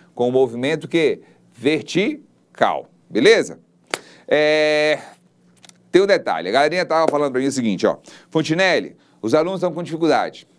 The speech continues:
Primeira coisa que eu vou te falar pra vocês, é normal ter dificuldade nessa parte. Por quê? São várias equações juntas,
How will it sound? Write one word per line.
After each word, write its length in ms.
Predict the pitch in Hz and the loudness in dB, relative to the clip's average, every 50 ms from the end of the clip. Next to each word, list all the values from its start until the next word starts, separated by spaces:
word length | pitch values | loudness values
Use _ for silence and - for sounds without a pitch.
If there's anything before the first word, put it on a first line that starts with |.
| _ _ _ _ | _ _ _ _
Primeira 240 | - - 147 165 175 | -8 -6 -4 -4 -2
coisa 140 | - 175 160 | -2 -2 -2
que 0 | |
eu 40 | |
vou 100 | 151 151 | -2 -2
te 40 | 147 | -2
falar 160 | 156 143 - | 0 -2 0
pra 100 | 117 139 | -2 -2
vocês, 520 | 135 135 135 - - 113 90 78 - - - | -4 -4 -6 -4 -4 -4 -4 -4 -6 -10 -6
é 100 | - 120 | -4 -2
normal 440 | 123 143 160 190 175 151 117 117 101 | 0 0 -2 -2 -4 -4 -4 -4 -4
ter 100 | 101 104 | -4 -8
dificuldade 340 | 101 - - 101 101 101 101 | -12 -12 -8 -6 -4 -4 -4
nessa 220 | 101 101 104 101 | -6 -8 -8 -8
parte. 380 | 101 - - - - - - _ | -8 -8 -10 -12 -12 -18 -8 _
Por 160 | 139 143 131 | -4 -4 -4
quê? 200 | - 92 82 - - - - - | -4 -6 -8 -8 -10 -16 -20 -20
São 180 | _ - 127 107 | _ -8 -4 0
várias 280 | 107 151 180 180 160 151 | 0 0 0 0 -2 -4
equações 500 | 147 147 123 113 - - 131 143 139 - | -4 -4 -4 -4 -4 -6 -8 -8 -8 -8
juntas, 480 | 98 87 82 76 - - - - _ | -10 -12 -14 -14 -18 -20 -20 -20 _